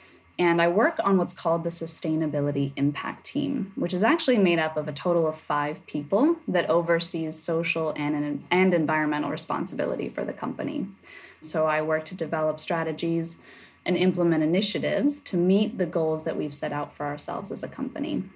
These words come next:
Um, some of the examples of that are our commitment to transition to sustainable packaging, uh, by twenty twenty-five, as well as our goal to be net positive on climate by twenty thirty, which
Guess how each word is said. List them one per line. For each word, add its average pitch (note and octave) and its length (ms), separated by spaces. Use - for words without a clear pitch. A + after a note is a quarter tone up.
Um, D3+ 540
some F#3+ 180
of F3 80
the E3 100
examples D#3+ 560
of D3+ 140
that D3+ 300
are E3 280
our D#3+ 240
commitment F#3 600
to F#3 80
transition D#3 560
to D3+ 80
sustainable D3 640
packaging, F#3 720
uh, D#3 140
by D3+ 140
twenty E3 280
twenty-five, D3 760
as F3+ 220
well A3 180
as G#3 140
our F#3 100
goal E3+ 300
to E3+ 100
be D#3+ 140
net D#3+ 260
positive D3+ 480
on D3 160
climate D3 420
by - 140
twenty - 300
thirty, - 460
which - 420